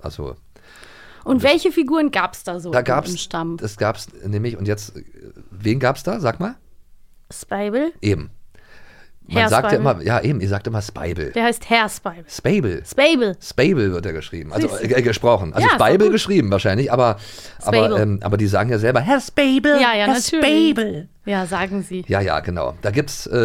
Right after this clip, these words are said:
Speaker 1: äh, den, den Herrn Spabel, das ist der, der Papa,
Speaker 2: Mhm.
Speaker 1: der allein mit seinem Sohn Hurvinek lebt.
Speaker 2: Ja.
Speaker 1: Und, ähm, im gleichen Haus, die wohnen in so einem Neubauhaus. <laughs> Und da wohnt auch, äh, äh, ein Mädchen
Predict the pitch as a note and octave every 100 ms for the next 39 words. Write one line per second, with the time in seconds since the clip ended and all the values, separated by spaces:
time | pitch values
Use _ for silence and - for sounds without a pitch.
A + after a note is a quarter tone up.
0 | A2 A2 G#2 G2+ F2 G2 E2+ F2+ D#2+ -
1 | A#2 G#3 C#3 F3 A#2+ - A#2 G2 F2 F2
2 | D2 - - A2 D3+ A#3 D#4 - - -
3 | G#3 G3 G3 G3 A3+ E4 G#2 G#2 G2 F#2
4 | F2+ G#2+ F3 E3+ - C#3+ D3 D#3 A2+ G#2+
5 | B2+ F3+ F3 G2 D3+ C#3+ D3+ E3+ A3 A#3
6 | - - G#3+ A3 F#3+ G#3 - _ - -
7 | - - - - - - - - A#2+ A#2+
8 | A#2 A2+ G#2+ G#2+ G2+ - E2+ - - -
9 | - - - - - G#2+ G2 G2 A#2+ F#2+
10 | E2 F#2+ F#3+ - A2 G2 G2 F2+ F2 E2
11 | C2+ D2+ A#2 D3+ G3 G#3 - - - -
12 | - A#3+ A2 - - - - - D4 G2+
13 | G2+ G2+ G2+ A#2+ C#3+ - A2+ G#2 - G#2+
14 | G2+ G#2 G2 F#2 E2+ E2+ - G3 C#4+ C#4+